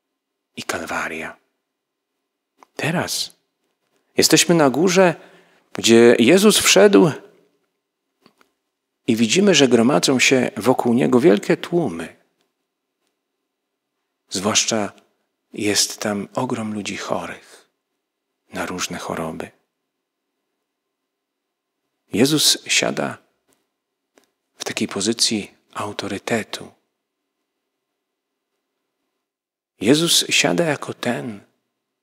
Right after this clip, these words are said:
przy którym może zgromadzić się każdy,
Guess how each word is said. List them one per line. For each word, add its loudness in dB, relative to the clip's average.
przy -4
którym -2
może -6
zgromadzić -4
się -2
każdy, -12